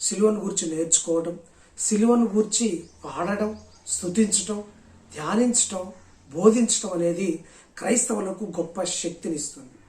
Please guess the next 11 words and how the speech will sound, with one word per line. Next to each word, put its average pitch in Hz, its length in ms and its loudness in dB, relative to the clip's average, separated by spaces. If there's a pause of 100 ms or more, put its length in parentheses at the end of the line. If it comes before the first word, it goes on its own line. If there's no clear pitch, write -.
(440)
ఆ 180 60 -4
శక్తినిచ్చే 233 560 2
కార్యక్రమాన్నే 180 760 -2
ఇప్పుడు 170 280 -6 (120)
చేద్దాం. 135 280 -12 (520)
వినడం 220 360 4
ద్వారా 208 300 2
మీకు 175 180 -4
కూడా 170 300 -4 (320)
శక్తి 190 340 -6
వస్తుంది. 143 380 -8